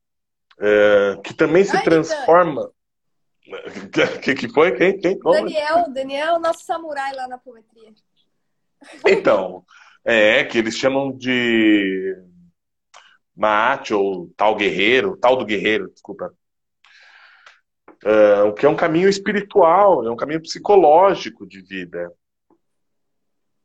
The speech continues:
Speaker 1: Tá? E aí a questão é: o desafio do guerreiro é utilizar o impulso agressivo não como uma forma destrutiva, mas sim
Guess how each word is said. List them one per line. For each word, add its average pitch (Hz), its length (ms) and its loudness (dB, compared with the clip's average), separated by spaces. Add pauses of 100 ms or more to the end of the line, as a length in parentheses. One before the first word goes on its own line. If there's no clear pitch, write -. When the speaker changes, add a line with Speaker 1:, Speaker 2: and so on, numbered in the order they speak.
(200)
Speaker 1:
Tá? 123 320 -2
E 135 100 0
aí 147 100 4
a 175 80 2
questão 175 840 0
é: 113 420 2 (960)
o 117 80 -10
desafio 151 440 -2
do 233 100 -4
guerreiro 156 520 2
é 143 60 4
utilizar 160 640 0
o 247 40 0
impulso 185 500 -10
agressivo 120 920 -6 (460)
não 175 300 2
como 190 240 -6
uma 185 140 2
forma 165 280 2
destrutiva, 156 560 -8
mas 139 180 -8
sim 147 320 -12